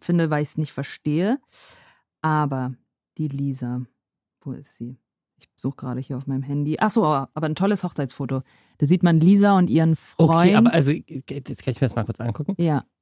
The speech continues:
Speaker 2: So vom, also ich, ich will ihm jetzt nicht zu nahe treten, aber mein Gefühl ist, wenn ich, also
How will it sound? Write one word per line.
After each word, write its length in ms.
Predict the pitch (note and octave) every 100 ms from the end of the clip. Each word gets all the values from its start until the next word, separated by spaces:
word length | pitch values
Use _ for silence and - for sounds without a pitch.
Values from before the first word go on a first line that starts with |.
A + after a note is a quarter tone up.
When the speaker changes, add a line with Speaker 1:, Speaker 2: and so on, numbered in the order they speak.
| D#3+
Speaker 2:
So 160 | C#3 C3+
vom, 380 | - D3 B2+ - _ _ -
also 200 | C#3+ C#3+
ich, 260 | D3+ A#2+ D#3
ich 220 | - C#3+
will 340 | C#3+ D3 C#3+
ihm 120 | D3
jetzt 220 | C#3 A#2+ C#3
nicht 160 | A#2
zu 120 | -
nahe 280 | B2 C3 C#3
treten, 500 | - B2 - D3 F#3+ - _ -
aber 180 | B2 A#2+
mein 200 | A#2+ B2
Gefühl 420 | - - E3+ D#3
ist, 380 | B2+ B2+ - - _ _ _ _
wenn 160 | F3+ B2+
ich, 180 | A#2+ -
also 340 | B2+ G#2+ G#2